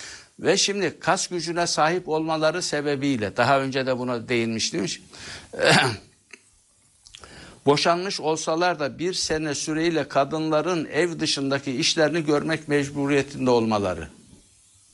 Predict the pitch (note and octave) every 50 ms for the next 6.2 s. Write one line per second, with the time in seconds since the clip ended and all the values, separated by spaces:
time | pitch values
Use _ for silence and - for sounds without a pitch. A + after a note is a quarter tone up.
0 | _ - - - - - - - - - - - - B2 C3 B2+ C3+ D#3 F3 F#3
1 | F3 C#3+ B2+ A2+ C3+ D#3+ - - _ _ - A2 B2 B2 A#2+ C3+ B2+ B2+ B2+ B2+
2 | C3 B2 B2+ A#2+ A2 G#2 C#3 D#3 E3+ E3 - - - - - - _ _ _ -
3 | - D#3 D#3+ - - D3 C3+ B2 A#2 A2 - - - B2 A#2+ A#2+ A2+ - - A2
4 | G#2+ B2+ D3+ E3 D#3+ - - C#3+ C#3+ - - C#3 C#3 B2+ - - - - C#3+ C3
5 | - - C#3+ C#3 C3+ B2+ D3+ C#3+ - A2 A#2+ A#2 A2+ A2+ G#2 G#2 - - G#2 G#2+
6 | A2+ C#3 D#3+ E3